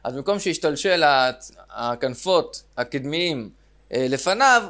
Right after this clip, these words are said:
הוא פשוט, אה, תחב את זה, אה, לאחוריו. אבל הכנפות האחוריות כן השתלשלו כלפי מטה. ולכן רבי הקדוש התיר לעצמו ככה לצאת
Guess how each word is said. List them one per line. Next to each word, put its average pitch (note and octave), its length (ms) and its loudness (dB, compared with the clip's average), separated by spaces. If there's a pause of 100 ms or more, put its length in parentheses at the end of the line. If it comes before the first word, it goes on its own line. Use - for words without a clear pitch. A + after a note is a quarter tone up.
הוא F3+ 120 -16
פשוט, G#3 320 -4
אה, G3+ 100 4
תחב G3+ 360 0
את F#3+ 80 -8
זה, G3 240 -6 (480)
אה, D#3 380 0
לאחוריו. D#3 680 4 (500)
אבל F#3 500 4 (100)
הכנפות A#2 1000 -4
האחוריות F#3 540 -2
כן A#3+ 220 2
השתלשלו F3 540 -4
כלפי D#3+ 320 0
מטה. C3 400 -4 (640)
ולכן G3+ 340 -2
רבי G#3 200 -2
הקדוש A#3 340 2
התיר G3+ 200 0
לעצמו G3 320 0
ככה G3 200 0
לצאת F#3+ 440 -2